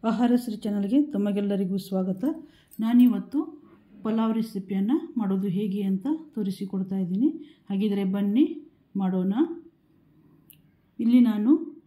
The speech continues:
ಗ್ಯಾಸನ್ನು ಆನ್ ಮಾಡಿ ಕುಕ್ಕರ್ ಇಟ್ಕೊಂಡಿದ್ದೀನಿ. ಈ ಕುಕ್ಕರ್‌ಗೆ ಎರಡು ಟೇಬಲ್ ಸ್ಪೂನಷ್ಟು ಆಯಿಲ್ ಹಾಕಿದ್ದೀನಿ. ಹಾಗೆಯೇ ಎರಡು ಟೇಬಲ್ ಸ್ಪೂನಷ್ಟು ತುಪ್ಪ ಹಾಕಿದ್ದೀನಿ. ಅದಕ್ಕೆ ಮಸಾಲ ಎಲೆ ಹಾಕಿದ್ದೀನಿ. ಹಾಗೆಯೇ,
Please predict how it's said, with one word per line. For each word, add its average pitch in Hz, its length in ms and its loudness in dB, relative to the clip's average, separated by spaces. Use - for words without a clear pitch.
ಗ್ಯಾಸನ್ನು 208 440 -2
ಆನ್ 190 320 2
ಮಾಡಿ 190 220 0
ಕುಕ್ಕರ್ 220 380 -4
ಇಟ್ಕೊಂಡಿದ್ದೀನಿ. 185 640 0
ಈ - 40 -10
ಕುಕ್ಕರ್‌ಗೆ 233 520 -2
ಎರಡು 208 320 0
ಟೇಬಲ್ 196 300 -2
ಸ್ಪೂನಷ್ಟು 190 600 -2
ಆಯಿಲ್ 202 300 -4
ಹಾಕಿದ್ದೀನಿ. 196 520 0
ಹಾಗೆಯೇ 208 380 -2
ಎರಡು 190 240 -2
ಟೇಬಲ್ 190 300 -2
ಸ್ಪೂನಷ್ಟು 190 600 -2
ತುಪ್ಪ 196 240 -8
ಹಾಕಿದ್ದೀನಿ. 190 580 0
ಅದಕ್ಕೆ 226 380 0
ಮಸಾಲ 202 600 -2
ಎಲೆ 202 280 2
ಹಾಕಿದ್ದೀನಿ. 190 500 -2
ಹಾಗೆಯೇ, 202 500 0